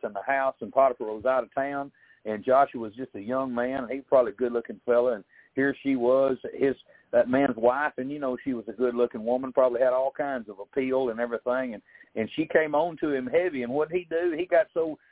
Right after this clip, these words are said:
he got so, uh, serious about getting away from sin that he, he run plumb out of his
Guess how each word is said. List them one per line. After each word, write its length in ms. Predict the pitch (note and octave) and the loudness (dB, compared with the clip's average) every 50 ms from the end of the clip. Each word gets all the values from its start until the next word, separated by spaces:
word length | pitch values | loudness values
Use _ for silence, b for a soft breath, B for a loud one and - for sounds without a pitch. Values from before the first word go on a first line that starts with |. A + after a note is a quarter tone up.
| b b - | b b -4
he 80 | F3 | -2
got 280 | F3+ F3 F3 D#3+ D#3 D3+ - | 0 2 2 0 0 -2 0
so, 280 | - E3+ E3 E3 D#3+ C#3+ B2 C3+ | 2 2 2 2 0 -4 -4 -2
uh, 200 | C3+ B2+ B2 A#2+ - _ | -2 -2 -2 -6 -10 _
serious 320 | - F3+ F#3 F3+ D#3+ D3 - - | 0 0 2 2 0 -4 -8 -8
about 320 | C#3+ C#3+ D3 D3+ B2 A#2+ | -4 -4 -4 -4 -4 -6
getting 200 | D#3+ D#3+ - C3 | -8 -8 -4 -4
away 260 | B2+ C3+ D3+ D#3 D3 | -4 -2 -2 -2 -4
from 200 | - - A2+ A2 - - | -6 -8 -12 -14 -12 -10
sin 300 | - E3+ E3+ E3 D#3 C3+ | -10 -6 -2 -2 -2 0
that 120 | A#2 A2+ - | -2 -2 -2
he, 200 | D#3 F3+ F3+ - - - - | -4 -4 -6 -8 -10 -2 0
he 120 | - - G3 | 0 0 4
run 320 | D3 D3 D3+ D3+ C#3+ B2 | 6 6 6 6 4 2
plumb 240 | - - D3+ D3+ D#3 | 4 4 4 4 4
out 180 | D#3 D#3+ D3 | 2 4 4
of 60 | B2+ A#2 | 4 2
his 140 | C#3+ B2+ | 0 -4